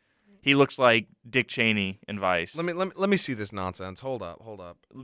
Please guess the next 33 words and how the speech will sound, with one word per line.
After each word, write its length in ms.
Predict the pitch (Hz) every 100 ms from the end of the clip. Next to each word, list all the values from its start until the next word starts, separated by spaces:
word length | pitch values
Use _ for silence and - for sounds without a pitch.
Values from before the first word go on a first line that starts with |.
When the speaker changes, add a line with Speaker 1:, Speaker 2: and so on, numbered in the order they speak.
| 104
Speaker 1:
People 240 | 165 165
at 80 | 147
home, 240 | 147 151
look 140 | 147 143
this 200 | 143 -
up. 320 | 135 143 -
Speaker 2:
Amsterdam. 480 | 101 101 101 101 - _ _ -
Speaker 1:
If 120 | 120
you 60 | 131
Speaker 2:
Yeah, 40 |
I'm 60 | 120
Speaker 1:
feel, 80 | 135
Speaker 2:
looking 120 | 135
Speaker 1:
if 40 | 123
Speaker 2:
up 40 |
Speaker 1:
you 80 | 131
Speaker 2:
right 100 | 113
Speaker 1:
feel 120 | 117
Speaker 2:
now. 40 | 131
Speaker 1:
like 220 | 131 131
it. 160 | 139 -
Speaker 2:
If 60 | 135
you 40 |
feel 180 | 135 147
so 180 | 127 135
inclined. 640 | 120 110 117 110 104 107 - _ _ - -
Um, 800 | 117 120 117 110 107 101 92 82 - _ _ _ _ _ _ _ _ _ -
I 80 | 123
don't, 180 | 135
I 80 | -
don't 100 | 127
see 160 | 120 107
anything. 220 | 98 95